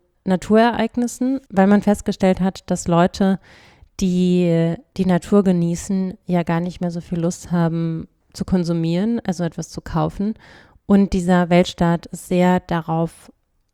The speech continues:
ausgerichtet, dass man sehr viel konsumiert.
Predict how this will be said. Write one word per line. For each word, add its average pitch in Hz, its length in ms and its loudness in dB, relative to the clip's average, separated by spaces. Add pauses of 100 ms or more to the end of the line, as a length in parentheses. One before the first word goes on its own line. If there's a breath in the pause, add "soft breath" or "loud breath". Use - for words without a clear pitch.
(100)
ausgerichtet, 170 1040 -2
dass 160 260 -8
man 160 380 -4
sehr 180 340 0
viel 202 220 -2
konsumiert. 180 760 -4